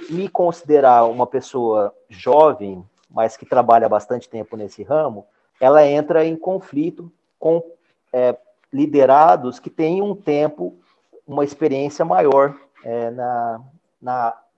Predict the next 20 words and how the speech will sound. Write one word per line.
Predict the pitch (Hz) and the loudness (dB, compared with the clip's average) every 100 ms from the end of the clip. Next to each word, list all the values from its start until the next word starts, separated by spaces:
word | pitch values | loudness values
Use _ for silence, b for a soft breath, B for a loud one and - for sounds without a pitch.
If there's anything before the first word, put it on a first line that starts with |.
| _ | _
no | 156 | -10
ramo | 135 135 143 | -6 -6 -6
que | - | -10
a | 156 | -10
gente | 165 185 | -6 -4
atua, | 190 147 135 101 | -6 -6 -8 -6
né? | 101 135 _ _ _ _ | -6 -10 _ _ _ _
Então, | 127 113 156 180 160 - | -18 -4 -2 -2 -6 0
eu | 190 | 0
procuro | - 190 - 214 208 | 0 -6 -4 -6 -8
sempre | - - 202 226 160 | -10 -8 -6 -6 -8
estabelecer | 151 147 135 127 127 - | -2 0 2 0 -2 -4
uma | 170 160 | -2 -2
relação | 143 151 143 160 | 0 -2 -2 -8
de | 165 | -8
parceria | 160 170 170 - 180 143 151 160 | -2 -2 -2 -4 -8 -6 -6 -6
com | 165 165 | -4 -6
o | |
meu | 165 180 | -4 -8
time, | 175 101 92 | -10 -16 -16